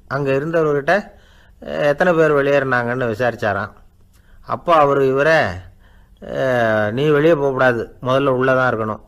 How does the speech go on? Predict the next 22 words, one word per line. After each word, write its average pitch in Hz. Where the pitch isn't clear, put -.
அப்படின்னு 131
தடுத்தாராம். 127
அப்புறம் 131
சொன்னாராம், 127
"நீ 135
சொன்ன 151
செய்தியை 151
கேட்டதும் 147
இங்க 139
இருந்த 147
எல்லா 139
பத்திரிகையாளர்களுமே 143
நரகத்துக்கு 131
போயிட்டாங்கப்பா, 123
உள்ளே 151
யாருமே 143
இல்ல, 139
அதனால 139
நீ 143
உள்ளே 147
இருக்கலாம்" 123
அப்படின்னாராம். 120